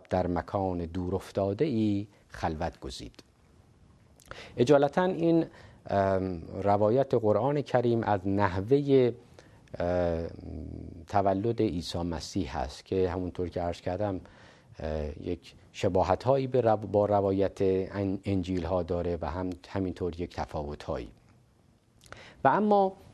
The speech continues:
ام، نحوه مبعوث شدن عیسی مسیح،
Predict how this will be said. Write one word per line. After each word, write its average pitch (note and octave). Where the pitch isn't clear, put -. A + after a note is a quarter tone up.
ام، F#2+
نحوه A2+
مبعوث F#2+
شدن A2
عیسی E2+
مسیح، D2+